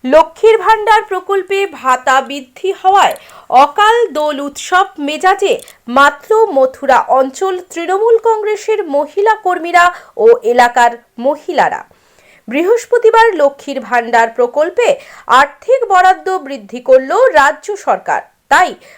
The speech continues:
পটাশপুর দু নম্বর ব্লকের মথুরা অঞ্চল তৃণমূল কংগ্রেস ও এর মহিলারা এক প্রকার অকাল দোল উৎসবে মাতলেন।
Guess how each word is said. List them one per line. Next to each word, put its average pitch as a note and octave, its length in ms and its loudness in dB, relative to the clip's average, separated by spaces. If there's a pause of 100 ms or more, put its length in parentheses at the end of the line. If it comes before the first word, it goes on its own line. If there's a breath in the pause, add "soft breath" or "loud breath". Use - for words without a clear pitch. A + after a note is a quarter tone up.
(120)
পটাশপুর G4+ 720 2
দু D#4+ 120 -8
নম্বর C4+ 480 0
ব্লকের B3+ 540 2 (320 loud breath)
মথুরা D#4 560 2
অঞ্চল G4+ 460 0
তৃণমূল B3+ 600 -4
কংগ্রেস C4+ 640 -2
ও B3 300 2
এর A3 260 2
মহিলারা C4 680 0 (240 loud breath)
এক G#3+ 280 0
প্রকার D#4 400 0 (200 loud breath)
অকাল A4 580 4
দোল B4+ 220 4
উৎসবে A4+ 460 0
মাতলেন। C#4 500 -4